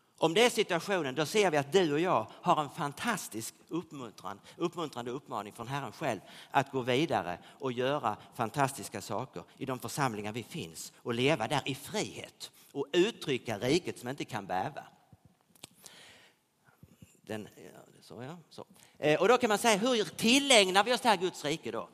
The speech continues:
Nummer ett, vi är födda fysiskt. Vi blir födda. Nummer två, vi, vi är födda på nytt, andligt levande. Vi föds in i riket, precis som prins Oscar föddes in i riket för några år sedan.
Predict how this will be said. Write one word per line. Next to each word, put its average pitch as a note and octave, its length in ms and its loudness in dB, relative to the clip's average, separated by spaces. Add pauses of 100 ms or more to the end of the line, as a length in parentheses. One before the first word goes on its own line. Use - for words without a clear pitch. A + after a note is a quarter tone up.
(120)
Nummer G#3+ 420 8
ett, - 240 -2 (180)
vi G#3+ 140 8
är F#3 60 8
födda - 440 4
fysiskt. - 800 -8
Vi G#3 120 6
blir G3 140 4
födda. C3 360 -2 (1080)
Nummer G3+ 200 2
två, E3+ 360 2 (180)
vi, G#3 140 6
vi F3 100 4
är G3 60 10
födda G#3 340 8
på F#3 120 -4
nytt, G3 400 -2
andligt G3 460 6
levande. D3+ 500 2
Vi C#3+ 160 0
föds F3+ 480 0
in G3 140 2
i D3+ 80 0
riket, D#3+ 420 0
precis E3 260 -4
som D3+ 180 -8
prins D3+ 300 -6
Oscar E3 360 0
föddes D3+ 340 -4
in C#3+ 140 -2
i B2+ 60 -2
riket C3+ 320 -2
för B2+ 60 -12
några A#2 220 -2
år A2 40 -6
sedan. - 180 -18